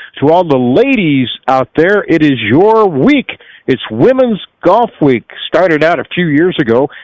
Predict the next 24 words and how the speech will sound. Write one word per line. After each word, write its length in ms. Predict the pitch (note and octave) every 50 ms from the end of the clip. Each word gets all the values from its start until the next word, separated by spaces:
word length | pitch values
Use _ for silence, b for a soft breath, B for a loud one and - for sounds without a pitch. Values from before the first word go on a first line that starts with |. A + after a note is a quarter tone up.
| B B
as 160 | A#2 A#2 A#2 G2+
Women's 520 | G#2+ G#2 B2 D#3+ F3+ F3 D#3+ D3+ C#3+ A#2
Golf 360 | - - D3 D3 D#3 D#3 C#3+ - - - A2+ F2+
Day, 400 | C#3 C#3+ E3 F#3+ G#3 A3+ A#3 B B B B B -
and 240 | G#2+ A#2+ A#2+ A2+ A#2
now 680 | C#3+ G3 A#3 A3 G3 E3 E3 F#3 G#3+ A#3 A#3 A#3 G3+ F#3
you 180 | A#2 G#2 A#2 C3+
get 140 | D#3 D3
a 60 | B2 -
whole 220 | D3 D#3 D#3 C#3
week. 240 | A#2+ C#3 G#3+ A#3 E3+ - - B B B B B
In 160 | - C3+ C3+
honor 340 | D3 E3+ G#3 A3 G#3 F3 D3
of 100 | C3+ A#2
Women's 440 | A#2 D3 E3 D#3 D3 C3+ B2+ A2+ - -
Golf 280 | - D3+ D3 D3 C#3 - -
Week, 220 | D#3 E3+ F#3+ D#3+
both 300 | A2 F2 - D#3+ F#3 G3 -
of 100 | D3+ B2+
our 160 | C3 B2+ B2+
guests 300 | A#2 A2+ C#3 E3 F#3+ F3+ - - -
today 300 | D3 A#2+ B2 C3 D3 D3
are 200 | C3+ C#3+ A#2+ A2+
women. 460 | A2 G#2+ C3 F#3+ A3 E3+ B2 B2